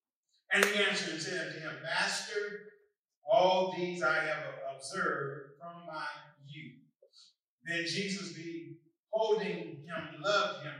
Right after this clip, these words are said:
and said unto him, 'One thing thou lackest. Go thy way, sell whatsoever thou hast, give to the poor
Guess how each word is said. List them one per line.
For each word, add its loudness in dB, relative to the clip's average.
and -14
said 4
unto -10
him, -14
'One 2
thing -4
thou 2
lackest. -2
Go -2
thy 8
way, -4
sell 0
whatsoever -6
thou -2
hast, -8
give 2
to -6
the -10
poor -8